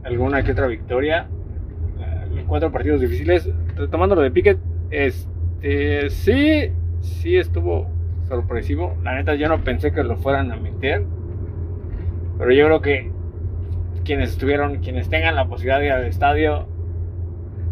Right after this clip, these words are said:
algunos comentarios decían que parecía una morgue, porque, pues, sí, no, o sea,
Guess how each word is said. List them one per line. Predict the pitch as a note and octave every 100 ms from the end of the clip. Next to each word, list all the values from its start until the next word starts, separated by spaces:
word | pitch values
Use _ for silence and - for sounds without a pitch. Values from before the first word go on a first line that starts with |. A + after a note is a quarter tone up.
| - -
algunos | - C#3+ C#3+
comentarios | C3 B2 A#2+ C#3
decían | C3 B2+ C#3+
que |
parecía | C3 A#2+ C3
una | C3+
morgue, | A#2+ B2 C#3 D3 D#3+ - - - - - - - - - - - - - - - - - - -
porque, | B2+ C#3
pues, | B2+
sí, | - - A3+
no, | A#3+ A#3+
o | F3+
sea, | F#3+ A3+ A3